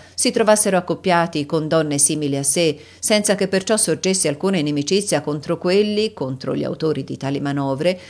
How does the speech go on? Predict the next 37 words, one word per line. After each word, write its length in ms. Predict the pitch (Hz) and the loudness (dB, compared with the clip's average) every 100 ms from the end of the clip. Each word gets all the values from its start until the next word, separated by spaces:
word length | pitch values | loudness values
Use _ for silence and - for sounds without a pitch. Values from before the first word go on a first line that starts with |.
| - | -8
ma 160 | 165 180 | -4 -4
tutti 540 | - 196 190 - 208 | 0 2 2 0 2
attribuissero 680 | 208 190 165 147 175 - 156 | 2 2 0 2 0 0 2
alla 160 | 156 156 | 2 0
sorte 560 | - 180 175 - 131 | 0 2 2 0 -6
la 120 | 131 135 | -6 -4
causa 400 | 143 139 139 139 | -2 -2 -2 -2
della 240 | 139 139 | -2 0
loro 240 | 139 143 | 0 0
unione? 540 | 143 156 151 147 151 190 _ _ _ - - - | 0 0 0 -2 -4 -8 _ _ _ -20 -20 -16
Ce 140 | - 392 | 0 4
lo 80 | 370 | 6
ricordiamo. 840 | 320 - 190 147 110 110 - - - _ - - | 6 4 2 2 -2 -4 -10 -14 -20 _ -20 -10
E 320 | - 226 214 220 | 6 8 10 6
ricordiamo 640 | 202 196 170 175 202 180 | 4 2 2 4 4 2
altresì 560 | 160 170 196 - 147 | 0 0 0 2 0
d'aver 320 | 165 226 170 147 | 4 4 4 2
detto 300 | 156 147 151 | 0 0 -2
che 80 | |
i 80 | 147 | -2
figliuoli 420 | 147 139 147 143 | -2 0 2 2
dei 180 | 147 151 | 2 2
buoni 380 | 147 160 160 214 | 2 2 2 0
fossero 460 | 202 147 - 143 139 | -2 -2 0 -2 -2
da 160 | 135 | -2
allevare 640 | 123 135 143 185 190 135 - - | 0 0 2 4 4 0 -4 -14
e 160 | - 180 | -6 0
quelli 240 | 196 190 | 2 2
dei 160 | 190 180 | 2 2
cattivi 600 | 190 185 - 202 208 214 | 2 0 -2 -2 0 0
da 120 | 165 | 0
distribuire 680 | 156 165 - 160 175 202 185 | 0 -2 -2 -2 2 4 4
segretamente 720 | - 151 160 160 165 190 165 | 2 0 0 0 0 0 0
tra 140 | 147 | 0
gli 140 | 143 147 | 0 2
altri 280 | 165 - 147 | 0 -2 -4
cittadini, 720 | 151 147 147 175 190 175 | -6 -4 -2 0 0 -2